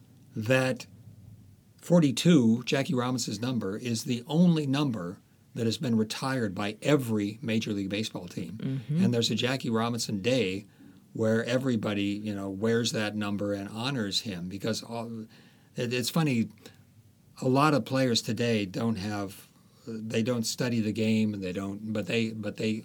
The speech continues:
Speaker 1: to a person, know who he is and what he did
Speaker 2: Mm-hmm.
Speaker 1: and how hard it was and how much he suffered and how his life ended prematurely because of the stress that he went through. And so they look back on that and honor it because they know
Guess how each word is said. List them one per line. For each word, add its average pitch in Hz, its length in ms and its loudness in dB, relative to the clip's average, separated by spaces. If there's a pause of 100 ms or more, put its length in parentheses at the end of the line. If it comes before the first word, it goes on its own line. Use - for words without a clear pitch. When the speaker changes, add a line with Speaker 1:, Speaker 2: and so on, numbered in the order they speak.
(120)
Speaker 1:
to 127 160 -4
a 110 60 0
person, 113 500 -2
know 110 360 0 (140)
who 135 200 2
he 113 300 2
is 101 340 -2 (180)
and 101 220 -6
what 117 180 -2
he 107 160 0
did 101 360 0
Speaker 2:
Mm-hmm. 156 280 2
Speaker 1:
and 226 100 4
how 107 200 -2
hard 135 400 -4
it 98 100 -6
was 92 500 -4 (300)
and 110 100 -4
how 104 140 -4
much 123 240 0
he 113 120 -2
suffered 107 680 -2 (560)
and 104 160 -6
how 113 220 0
his 98 300 -2
life 110 500 -4
ended 117 340 -2
prematurely 117 800 0
because 98 400 -6
of 110 140 -12
the 101 80 -8
stress - 560 -2
that 92 140 -6
he 90 80 -6
went 90 240 -8
through. 92 360 -8 (800)
And 107 140 -4
so - 140 -4
they 110 60 -2
look 110 200 -2
back 120 260 -2
on 107 80 -2
that 101 160 -4
and 104 100 -6
honor 113 320 -2
it 92 100 -6
because 104 280 -4
they 123 160 2
know 127 500 4